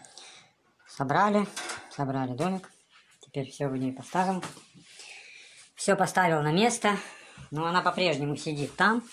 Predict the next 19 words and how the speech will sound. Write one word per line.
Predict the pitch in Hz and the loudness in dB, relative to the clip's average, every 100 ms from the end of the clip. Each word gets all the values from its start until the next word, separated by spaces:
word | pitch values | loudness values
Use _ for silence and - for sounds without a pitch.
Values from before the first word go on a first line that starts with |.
| - - - - - - - | -20 -20 -20 -18 -20 -18 -8
и | |
не | 143 139 | -4 -2
вылазит. | 139 170 208 202 202 202 _ _ _ _ _ - - _ _ - - _ - | 0 2 2 2 0 -2 _ _ _ _ _ -10 -10 _ _ -20 -20 _ -4
А, | 143 | 0
дело | 139 180 | 4 4
всё | 175 160 | 4 2
в | |
том, | 185 156 | 2 2
что | - | 4
у | 156 | 4
неё | 151 | 6
ещё | 151 - 208 | 6 6 4
один | 139 135 | 4 0
домик | 131 117 127 | -2 -4 -6
есть. | 117 - - _ - - - | -8 -10 -16 _ -20 -20 -8
И | 143 | 0
хочу | 160 170 | 0 0
сказать, | - 165 160 147 | 2 4 4 4
что | - 147 139 - | 2 2 2 -2